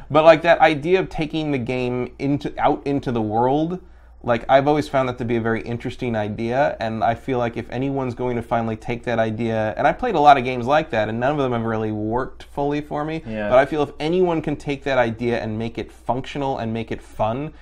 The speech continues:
Speaker 1: it's gonna be Nintendo.
Speaker 2: So let's go back to my question. You never ch-, made your choice. Which would you choose? The
Speaker 1: I
Speaker 2: current model or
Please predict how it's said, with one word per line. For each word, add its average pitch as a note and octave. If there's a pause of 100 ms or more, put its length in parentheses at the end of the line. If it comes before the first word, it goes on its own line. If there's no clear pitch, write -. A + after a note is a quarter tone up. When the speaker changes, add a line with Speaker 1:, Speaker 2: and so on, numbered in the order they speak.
Speaker 1:
it's G#2+
gonna A#2
be G#2
Nintendo. G2
Speaker 2:
So D3+
let's F3
go C4
back G3+
to F3
my D#3
question. D#3
You A#2
never D3
ch-, E3
made D3
your B2+
choice. B2
Which D3
would F#3
you F3
choose? C#3+ (300)
The C3
Speaker 1:
I D3+
Speaker 2:
current G3
model B3
or D#3+